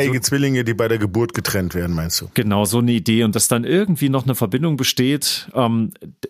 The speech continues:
Speaker 1: da-, dadurch, dass ja das Universum am Anfang halt viel dichter war, ähm, und
Speaker 2: Mhm.
Speaker 1: eben immer weiter expandiert, ist ja schon so, dass es Teilchen geben muss, wenn die am Anfang mal verschränkt wurden,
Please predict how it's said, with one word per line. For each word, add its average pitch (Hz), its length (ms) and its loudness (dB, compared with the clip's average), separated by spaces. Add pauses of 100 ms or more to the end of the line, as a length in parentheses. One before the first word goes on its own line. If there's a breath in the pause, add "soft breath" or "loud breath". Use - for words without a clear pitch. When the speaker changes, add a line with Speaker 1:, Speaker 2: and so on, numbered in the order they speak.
(160)
Speaker 1:
da-, 120 120 2
dadurch, 127 260 0
dass - 180 0
ja 123 80 2
das 113 220 0
Universum 117 460 2
am 92 60 2
Anfang 120 360 0
halt 107 160 -2
viel 110 220 -4
dichter 120 380 0
war, 135 380 -2 (280)
ähm, 101 240 0
und 104 220 2 (100)
Speaker 2:
Mhm. 85 60 0
Speaker 1:
eben 104 180 -2
immer 127 220 0
weiter 120 180 0
expandiert, 123 680 -2 (160)
ist - 200 0
ja 117 100 4
schon 135 380 0
so, 101 220 0
dass 95 260 -2
es - 100 -4
Teilchen 120 380 -2
geben 117 220 0
muss, 123 340 -2
wenn 98 120 2
die 110 120 0
am 98 100 0
Anfang 113 320 0
mal 101 160 2
verschränkt - 540 -2
wurden, 135 340 0